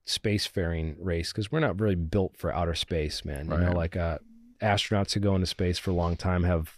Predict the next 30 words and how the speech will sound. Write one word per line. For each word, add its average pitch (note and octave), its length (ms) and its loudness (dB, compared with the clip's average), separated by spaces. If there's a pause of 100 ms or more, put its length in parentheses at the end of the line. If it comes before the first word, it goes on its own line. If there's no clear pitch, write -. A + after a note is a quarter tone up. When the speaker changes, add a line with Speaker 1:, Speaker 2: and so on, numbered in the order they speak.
Speaker 1:
have F#2 280 -2 (260)
lots F#2 280 -2
of E2+ 60 -2
problems, E2+ 520 0
you G#2 80 4
know, G2+ 140 6
Speaker 2:
Mm-hmm. G#2+ 100 6
Speaker 1:
so A#2 140 2
we're G#2+ 120 0
not, - 140 -2
like, G2 240 -2 (400)
we're D#3 100 8
built D3 240 8
for, A2+ 260 4
we're C#3+ 200 6
built C#3+ 240 6
for B2 120 2
Earth. F2 380 2
Speaker 2:
Not G2+ 160 6
even G2 160 6
outer G2 220 6
space, - 400 -4
just, - 260 -4
like, E2 360 0 (360)
outer E2 180 2
orbit. E2 400 0 (140)
Speaker 1:
Yeah, B2 240 8
outer G#2+ 220 2
orbit, G#2 420 4
like, F#2 220 0